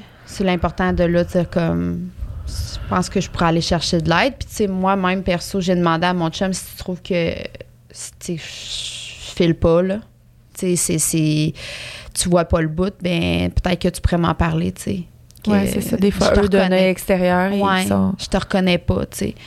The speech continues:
Speaker 1: Fait que c'est important, je pense, dans ce temps-là, de soit aviser une amie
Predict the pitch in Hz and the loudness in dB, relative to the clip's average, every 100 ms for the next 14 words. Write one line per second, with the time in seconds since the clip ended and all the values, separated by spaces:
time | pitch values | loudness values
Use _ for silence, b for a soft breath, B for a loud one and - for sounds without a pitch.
0 | B 190 - 175 170 160 196 185 190 175 | B -2 2 2 2 -2 -4 -2 -4 0
1 | 165 - 175 175 165 170 170 170 156 - | -2 0 -2 2 2 2 2 2 2 2
2 | 185 170 165 180 180 165 165 180 226 | 2 0 -2 0 0 0 2 0 0